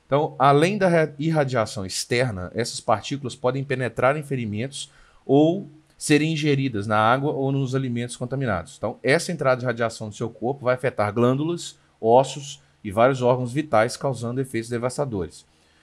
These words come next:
E a velocidade de aparecimento dos sintomas indicará o tamanho da dose de radiação que você recebeu, ok? Então, pra se proteger da radiação, existem três fatores que você tem que considerar, que é o tempo, a distância e a blindagem.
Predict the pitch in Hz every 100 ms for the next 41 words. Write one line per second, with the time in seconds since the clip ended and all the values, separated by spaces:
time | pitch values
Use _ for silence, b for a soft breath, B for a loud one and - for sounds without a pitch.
0 | b b 113 131 139 147 143 127 131 165
1 | 165 143 147 143 131 123 120 113 117 104
2 | 131 143 90 73 113 120 - 120 120 127
3 | 139 120 117 139 175 156 127 110 123 123
4 | 131 127 117 - 107 120 127 120 143 101
5 | 85 - _ _ _ 101 127 - B B
6 | B B B B B _ 127 170 190 190
7 | 226 226 208 208 190 135 123 190 185 143
8 | 117 104 151 147 151 156 143 147 208 -
9 | 175 139 143 - - 139 143 143 160 117
10 | 85 90 110 110 131 139 180 214 - 123
11 | 123 - 127 151 147 - 139 147 175 160
12 | 95 85 -